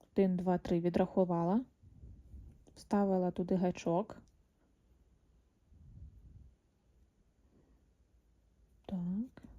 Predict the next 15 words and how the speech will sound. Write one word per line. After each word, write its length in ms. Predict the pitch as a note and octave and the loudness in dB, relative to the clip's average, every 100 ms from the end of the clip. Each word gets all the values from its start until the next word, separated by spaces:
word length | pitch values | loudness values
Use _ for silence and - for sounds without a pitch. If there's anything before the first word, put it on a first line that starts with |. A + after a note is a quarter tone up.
| - _ - | -20 _ 0
Захват 540 | G3+ G#3 - G3 F3+ | 4 4 4 0 2
ниточки. 640 | F#3+ F3 - G#3 - C#4+ F4 - - _ - - - - - | 0 0 0 -2 -2 -6 -6 -16 -20 _ -20 -20 -20 -20 0
Виводжу 500 | G#3+ G3+ F#3+ F3+ F#3+ | 4 6 4 4 2
ниточку 600 | F3+ F3 G#3+ - - F#3+ - - - - | 2 0 -2 -4 -10 -10 -10 -18 -20 -20
з 100 | - | -20
полотна 600 | - F#3+ F#3 - G3 C#4 - | -6 0 0 0 0 0 4
і 120 | G#3+ | 4
виводжу 400 | F#3 A3 B3 G3+ | 6 4 2 0
через 540 | - G3+ G#3 A3 - - _ _ - - - | 2 2 2 0 -4 -20 _ _ -20 -20 0
петлю. 400 | G#3 G3 F3 E3 - _ _ _ _ _ _ _ _ _ _ _ _ - | 0 2 -2 -2 -8 _ _ _ _ _ _ _ _ _ _ _ _ -6
І 140 | C4+ | -2
тепер 300 | - A3 G#3+ | 2 2 2
шукаю 360 | - G#3 A3 G#3 | -2 2 4 6
тільки 340 | - B3 A3 | 6 8 8
другу. 360 | F#3+ F3 E3 | 8 6 4